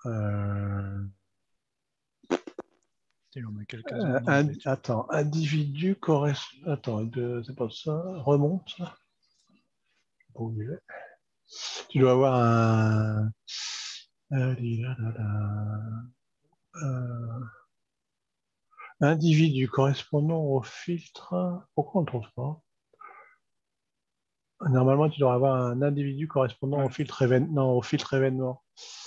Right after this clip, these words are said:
Speaker 1: Au filtre événement, pourquoi on le voit pas ? Euh, vas-y, descends.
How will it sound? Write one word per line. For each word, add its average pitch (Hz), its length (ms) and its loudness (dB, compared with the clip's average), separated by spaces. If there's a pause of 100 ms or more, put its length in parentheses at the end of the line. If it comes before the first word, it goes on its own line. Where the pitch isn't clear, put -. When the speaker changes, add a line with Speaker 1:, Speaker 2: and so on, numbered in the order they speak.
(320)
Speaker 1:
Au 120 120 -8
filtre - 400 -12
événement, 143 1080 -6 (320)
pourquoi 143 240 -8
on 139 40 -4
le 127 60 -8
voit 120 200 -8
pas ? 117 360 -14 (1400)
Euh, 208 600 -12 (1600)
vas-y, 147 280 -6
descends. 151 440 -10